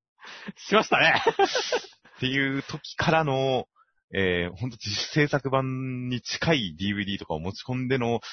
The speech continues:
Speaker 2: 上映会をして以来の新海誠監督を追いかけてきた感じだと、やっぱり、新海誠監督はまあ、エスエフファンタジーとか、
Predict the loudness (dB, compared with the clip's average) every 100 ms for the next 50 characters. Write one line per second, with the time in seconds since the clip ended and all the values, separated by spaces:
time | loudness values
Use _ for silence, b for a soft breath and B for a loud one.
0 | B -4 0 0 2 0 0 -2 -2 2
1 | 2 2 -4 -6 -4 -2 -4 -6 -6 -8
2 | -8 -12 -6 -6 -6 -8 -8 -8 -10 -6
3 | -6 -2 -2 -2 -4 -4 -6 B B B
4 | -12 -6 -4 -6 -8 -10 -8 -10 -4 -2
5 | 0 2 2 0 -2 -4 -4 -2 -2 -2
6 | -6 -8 -8 -8 -12 -14 -14 -6 2 2
7 | 2 0